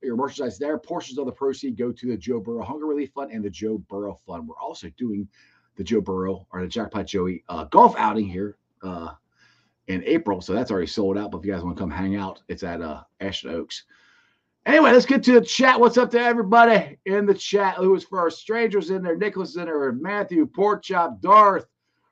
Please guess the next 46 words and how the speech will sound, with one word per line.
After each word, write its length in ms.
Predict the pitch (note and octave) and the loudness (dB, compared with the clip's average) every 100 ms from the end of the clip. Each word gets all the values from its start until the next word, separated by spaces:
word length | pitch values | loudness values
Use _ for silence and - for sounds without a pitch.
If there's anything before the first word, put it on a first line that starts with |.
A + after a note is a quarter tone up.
| _ | _
Brad, 600 | D3 G#3+ A#3 A3 G3+ E3 - | -2 2 2 2 0 -4 0
Kevin, 600 | G#3 A#3 A3 G3+ F#3 A#3+ | 4 4 4 -2 -4 -6
Shelly. 420 | - A#3+ A3 D#3+ | -2 0 2 2
Yes, 460 | G#3+ E3+ - - _ | 0 -2 -14 -20 _
for 240 | D3 C#3 F#3+ | -12 -10 -10
everybody. 380 | A#3 A3 F#3 B2+ | -8 -6 -4 -4
Just, 300 | G3+ F3+ _ _ _ _ _ _ _ _ - | -6 -8 _ _ _ _ _ _ _ _ -8
uh, 320 | D#3 D3 B2+ B2 | -4 -4 -6 -14
Cincy 400 | - D4+ C#4+ A#3 | -6 -4 -4 -4
James, 340 | C4 A#3+ E3 | -2 -2 -4
if 80 | C3+ | -4
you 60 | E3 | 0
don't 180 | B3 | 0
know 100 | A3+ | 0
who 140 | G3 G3+ | 0 0
he 120 | G3+ | 0
is, 220 | E3 C3 | 0 0
he's 240 | C#3 D#3 C#3 | 0 0 -2
one 120 | E3+ | -4
of 80 | D#3 | -2
the 120 | D#3 | -2
hosts 140 | D#3 | -4
of 120 | D#3 | -8
Rally 640 | A2 C3 E3+ D#3 D3+ B2+ - _ - | -6 -2 -2 0 -2 -4 -14 _ -10
Round 240 | C#3 D3+ | -6 -4
the 40 | C3+ | -4
Natty. 400 | D3 C3 G#2 - _ _ _ - | -6 -6 -10 -16 _ _ _ -8
Uh, 300 | C3+ C#3 C3+ | -4 -2 -2
he 120 | D3+ | 0
had, 240 | E3 D3 - _ _ _ | -2 -4 -10 _ _ _
we'll 100 | D#3+ | -8
just 140 | E3+ F#3+ | -6 -4
say 160 | F3 | -2
he 40 | E3 | -2
had 180 | D#3+ | -2
some 260 | D#3+ D#3+ C3 _ _ | -4 -12 -14 _ _
stuff 560 | - _ _ - G3 | -20 _ _ -2 0
happen 300 | F#3 F3+ D3 | 2 0 -2
today 280 | B2 C3+ G#2+ | -2 0 -2
to 160 | - C3 | -4 -6
his, 160 | G#2 | -4
uh, 180 | G#2+ F#2 - _ _ - | -6 -8 -10 _ _ -10
his, 220 | C3 - _ | -10 -10 _
his 200 | C#3+ - | -10 -6
family. 340 | D#3 D3 G#2+ | -6 -4 -6
So 320 | F2+ G#2+ G2+ | -8 -10 -10